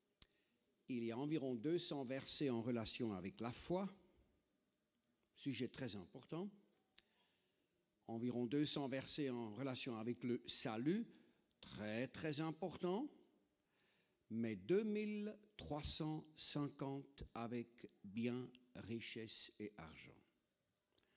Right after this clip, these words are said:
Alors pourquoi ? Est-ce que le, l'argent est plus important que le salut ou la foi ? Certainement non,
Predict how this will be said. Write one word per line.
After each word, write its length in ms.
Alors 240
pourquoi ? 440
Est-ce 140
que 80
le, 480
l'argent 600
est 80
plus 300
important 500
que 480
le 160
salut 800
ou 160
la 120
foi ? 380
Certainement 800
non, 440